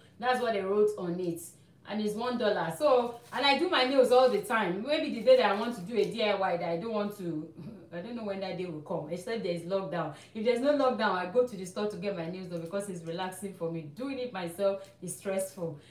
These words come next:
So this is it. I mean, I will end up giving this one to somebody. Yes, but it has two hundred and forty pieces nail deco there, and it's one dollar, and that's why I purchased it. I said, "Oh, it's one dollar, I can, you know, just," anyway,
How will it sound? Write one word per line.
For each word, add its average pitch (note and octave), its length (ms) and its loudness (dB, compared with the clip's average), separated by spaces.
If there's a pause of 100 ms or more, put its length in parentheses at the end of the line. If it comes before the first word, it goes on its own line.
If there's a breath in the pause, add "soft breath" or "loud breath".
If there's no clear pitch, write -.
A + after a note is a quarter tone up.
(120)
So A3+ 520 6
this C4+ 200 2
is G3+ 200 -2
it. F3+ 260 -2 (180)
I F#3+ 80 -6
mean, G#3 200 -6
I F3 60 -4
will F#3 120 -4
end G#3+ 200 -4
up E3+ 260 -2
giving F#3 240 -8
this F3+ 200 -10
one E3 140 -6
to - 40 -14
somebody. D#3 580 -10 (320 loud breath)
Yes, F#3+ 360 -4 (260)
but G3+ 240 6
it G#3 160 2
has B3+ 220 0 (160)
two C4 80 -2
hundred A3 220 0
and F3+ 200 -2
forty G#3 240 -2
pieces G3+ 420 -8
nail G3+ 280 -4
deco F3 420 -6
there, E3 220 0 (260 loud breath)
and F3+ 160 -6
it's F3+ 160 -8
one G#3 220 0
dollar, E3 400 -2
and F3 100 -8
that's B3 240 -4
why G3 160 -2
I E3+ 60 0
purchased F3 480 -4
it. E3+ 120 -8
I - 80 -8
said, G#3 280 -4
"Oh, A3+ 80 -6
it's F3 180 -4
one F#3+ 220 -6
dollar, E3+ 160 -4
I D3+ 160 -8
can, D#3 280 -8 (460 soft breath)
you F#3 100 -10
know, G#3+ 240 -4
just," A#3+ 420 -4 (760 loud breath)
anyway, C#4 640 8